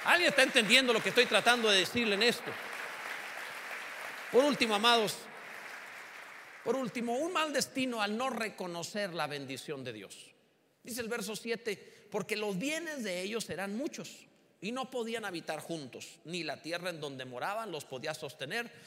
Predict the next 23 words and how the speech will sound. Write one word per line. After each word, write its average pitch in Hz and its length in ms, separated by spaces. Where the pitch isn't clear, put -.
a - 160
causa 151 340
de 135 60
sus 127 200
ganados". 113 460
Cuando 247 220
yo 339 160
leo 359 220
esto, 196 220
pienso 185 340
lo - 80
siguiente. 120 520
Estamos - 380
hablando 156 640
más 208 320
o 220 80
menos 170 640
del 165 220
tamaño 147 520
del 143 160
estado 131 540
de 123 120
Chihuahua. 104 640